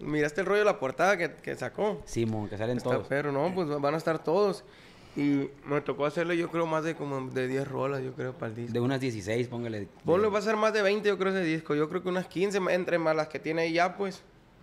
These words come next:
Speaker 1: Pa' todos, como
Speaker 2: ¿Y
Speaker 1: unas
Speaker 2: son coautorías o so-, o son todititas suyas?
Speaker 1: La mayoría mías, yo creo, pero una que otra ahí tengo una con el Armenta, le di.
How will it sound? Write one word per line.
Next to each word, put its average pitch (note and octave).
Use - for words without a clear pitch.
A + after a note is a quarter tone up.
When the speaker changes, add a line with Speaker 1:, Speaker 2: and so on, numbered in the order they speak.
Speaker 1:
Pa' A#2+
todos, D#3
como C#3
Speaker 2:
¿Y C#3
Speaker 1:
unas B2
Speaker 2:
son C#3
coautorías E3+
o C3
so-, -
o B2+
son C3
todititas C3
suyas? A2+
Speaker 1:
La D3+
mayoría E3
mías, G3+
yo G3
creo, G3
pero F#3
una F#3
que F#3
otra F3+
ahí F3
tengo E3+
una E3
con D#3+
el C#3
Armenta, C#3+
le B2+
di. D3